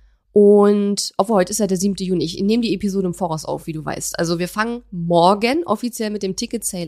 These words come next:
an. Aber wenn du dich jetzt noch in die Warteliste einträgst, dann bekommst du einen Wartelistenbonus, ja, den man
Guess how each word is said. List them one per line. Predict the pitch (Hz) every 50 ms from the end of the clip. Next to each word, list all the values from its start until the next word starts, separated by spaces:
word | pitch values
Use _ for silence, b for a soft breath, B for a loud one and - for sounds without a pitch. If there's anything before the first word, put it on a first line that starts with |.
| - -
an. | - 339 370 B B B B B B B B B
Aber | - 190 190 190 180
wenn | 214 277
du | 330
dich | 269 285 254 254
jetzt | 247 240 -
noch | 220 226 226
in | 226 214
die | 208 190
Warteliste | 208 214 214 208 190 175 - - -
einträgst, | - - 165 170 - - 196 214 - - -
dann | 185 180
bekommst | 180 185 - - 196 208 233 - - - 240
du | 220 214 214 226 - _
einen | 190 185 185 190 190 190 196 190 175
Wartelistenbonus, | 190 190 202 233 196 185 165 - - 180 165 156 160 160 165 - - - _
ja, | - 180 202
den | 214 196 196 190 196 196 -
man | - 190 185 190 196